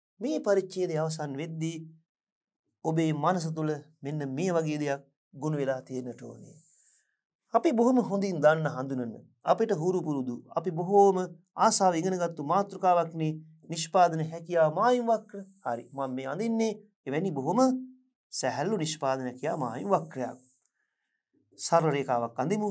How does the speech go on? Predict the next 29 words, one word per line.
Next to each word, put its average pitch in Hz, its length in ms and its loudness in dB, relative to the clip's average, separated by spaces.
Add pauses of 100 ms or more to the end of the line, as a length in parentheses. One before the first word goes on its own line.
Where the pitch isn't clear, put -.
මේක 135 220 -8
මූලයට 131 420 -2
අවතල 127 380 0
වෙන්නත් 120 320 -8
පුළුවන්. 196 400 2 (220)
අපි 139 240 -8
ඒවා 143 160 -4
පස්සේ 151 300 0
දාගමු. 208 380 4
දැන්ට 165 280 -4
මූලිකාංග 190 540 -2
ගමු. 180 280 -10 (100)
ආ. 123 180 -20 (1040)
අපි 320 140 -6
හිතමු 226 260 0
මේ 190 240 0 (340)
යම් 147 180 2
රටක් 147 380 8 (300)
මුහුණ 127 300 -6
දෙන 127 220 -2 (1500)
නිෂ්පාදන 131 480 -2
හැකියාව 120 380 -6
වක්‍රය. 233 400 -4 (640)
අපි 123 160 -14
හිතමු 190 280 -6 (220)
ඒ 131 200 -4
වක්‍රය 131 400 -6
තුල 196 220 0 (760)
මෙන්න 139 260 -6